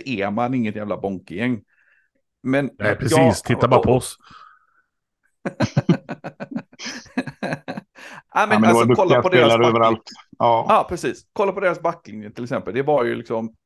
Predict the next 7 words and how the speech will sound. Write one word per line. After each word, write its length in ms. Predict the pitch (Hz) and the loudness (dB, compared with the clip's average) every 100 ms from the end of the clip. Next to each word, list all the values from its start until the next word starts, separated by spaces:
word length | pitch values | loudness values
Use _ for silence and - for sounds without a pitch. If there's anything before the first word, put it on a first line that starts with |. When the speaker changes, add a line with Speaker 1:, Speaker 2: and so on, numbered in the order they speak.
| _ | _
Speaker 1:
de, 360 | 143 147 135 - _ _ - | -2 -2 -4 -16 _ _ -4
det, 200 | 160 - | -4 -2
det 100 | 160 | -2
var, 380 | 165 147 120 117 _ | 0 0 0 -4 _
det 80 | 175 | -6
var 160 | 214 | -6
kvalitet. 540 | - 226 185 117 139 | -4 -6 -6 -10 -12